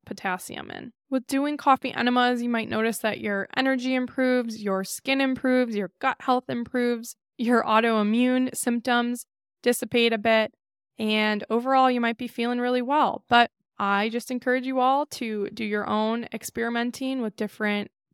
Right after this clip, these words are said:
different tools to see what works best for you. Coffee enemas have been something that I have loved having in my toolkit. It's something that I wanna go back to. Also on full moons, parasites are more active.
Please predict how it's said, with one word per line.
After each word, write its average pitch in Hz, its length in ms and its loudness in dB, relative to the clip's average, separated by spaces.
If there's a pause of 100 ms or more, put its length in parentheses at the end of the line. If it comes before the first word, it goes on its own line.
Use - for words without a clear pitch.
(100)
different 208 480 -6 (340)
tools 285 500 2
to 247 120 -2
see 226 320 -2
what 214 220 -2
works 220 280 -8
best - 380 -4
for 208 140 -6
you. 247 340 -4
Coffee - 400 -6
enemas 214 360 -2
have 208 120 -6
been 208 160 -4
something 208 340 -8
that 196 140 -6
I 190 40 -6
have 190 140 -8
loved 226 440 2
having 214 400 -4
in 208 180 -6
my 202 140 -6
toolkit. 233 500 -4
It's 220 140 -12
something 202 320 -8
that - 200 -6 (340)
I 190 60 -4
wanna 185 240 -4
go 185 140 -4
back 233 320 2
to. 254 320 0 (320)
Also 233 420 4
on 202 240 -2
full 202 320 -4
moons, 254 720 -4 (500)
parasites 214 760 2
are 196 120 -2
more 190 260 -2
active. 220 680 -2